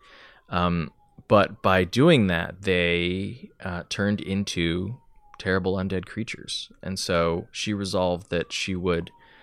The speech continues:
uh, one, slay them, and two, make sure that, uh, she sent them off to their eternal rest. So basically the, the main crux of this is she wants to hunt down,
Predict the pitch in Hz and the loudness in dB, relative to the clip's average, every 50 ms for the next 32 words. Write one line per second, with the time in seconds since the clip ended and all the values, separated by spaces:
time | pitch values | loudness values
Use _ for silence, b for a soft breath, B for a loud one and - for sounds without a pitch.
0 | b b b b - - - 107 110 131 139 117 92 90 101 139 143 - _ _ | b b b b -4 -4 -2 0 4 6 6 6 6 6 4 0 -4 -6 _ _
1 | _ _ _ _ _ - - - - - 107 113 117 104 90 82 78 85 87 90 | _ _ _ _ _ -10 -8 -6 -2 2 4 6 6 6 4 2 2 0 -2 -6
2 | - - 95 95 95 - - - 135 110 92 92 87 87 85 95 98 101 101 - | -6 -6 -6 -6 -4 -4 -2 0 2 4 4 4 4 2 0 -2 -2 -2 -2 -2
3 | - - 104 95 90 87 80 90 87 - - - 87 90 90 - - 95 - 98 | -4 -4 -2 0 0 0 -2 -4 -6 -6 -6 -6 -6 -6 -4 -6 -6 -4 -2 -4
4 | 92 - 90 85 - - 98 92 87 - - - - 92 85 82 82 78 87 87 | -4 -4 -4 -6 -4 -2 -4 -4 -4 -6 -10 -8 -6 -4 -4 -4 -4 -2 -2 -2
5 | 87 87 82 - - 90 87 85 80 82 82 - - - - - - - 98 98 | 0 -2 -2 -4 -6 -6 -6 -6 -4 -6 -6 -8 -8 -10 -10 -4 0 4 4 4
6 | 92 - B B B B B B B - - 135 143 143 135 - 127 - 113 107 | 4 2 B B B B B B B 4 8 10 10 10 8 4 0 2 4 4
7 | 101 87 98 98 98 95 90 - - - - - - - - - - 101 107 98 | 4 4 6 6 6 6 6 4 0 -8 -14 -20 -20 -20 -18 -12 -4 0 2 2
8 | 98 95 92 90 87 87 87 - - - - - - - - - 117 113 120 139 | 2 2 2 0 -2 -4 -8 -12 -14 -18 -20 -20 -20 -18 -10 -4 0 2 4 6
9 | 143 135 127 123 117 - - 127 113 - - - 98 90 95 87 - 95 87 - | 6 6 4 4 0 2 4 4 4 4 4 -2 -4 -4 -4 -4 -4 -4 -4 -4
10 | - 95 92 92 90 - - - 90 87 87 87 87 90 - - - - 95 90 | -2 -2 -2 -2 -2 -4 -4 -4 -2 0 0 0 -2 -2 -4 -6 -6 -6 -6 -4
11 | - 95 87 82 85 82 82 85 90 - - | -2 -2 0 0 0 0 -2 -2 -6 -8 -10